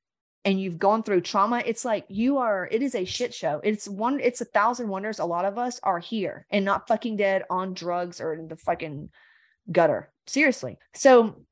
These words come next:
physical, um, emotion, okay, emotional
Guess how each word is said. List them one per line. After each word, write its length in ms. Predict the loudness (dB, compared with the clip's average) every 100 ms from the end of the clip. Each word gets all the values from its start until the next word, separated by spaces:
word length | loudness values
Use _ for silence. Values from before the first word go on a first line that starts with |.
| 0
physical, 800 | 4 4 4 2 2 2 -2 -12 _ _ _
um, 340 | 4 4 4 0
emotion, 440 | -2 -2 -2 -4
okay, 180 | -6 -6
emotional 720 | -4 -4 -4 -6 -8 -10